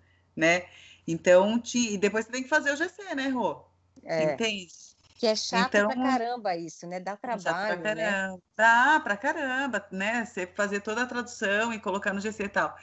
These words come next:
Speaker 1: Então, acho que foi o mais, assim, penoso pra mim. Mas,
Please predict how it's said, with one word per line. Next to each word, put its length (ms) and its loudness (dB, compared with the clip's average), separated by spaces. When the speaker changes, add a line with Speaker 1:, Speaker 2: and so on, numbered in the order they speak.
Speaker 1:
Então, 160 2
acho 160 2
que 80 -2
foi 220 0
o 60 0
mais, 400 2
assim, 500 -2
penoso 540 0
pra 160 2
mim. 220 -2
Mas, 280 0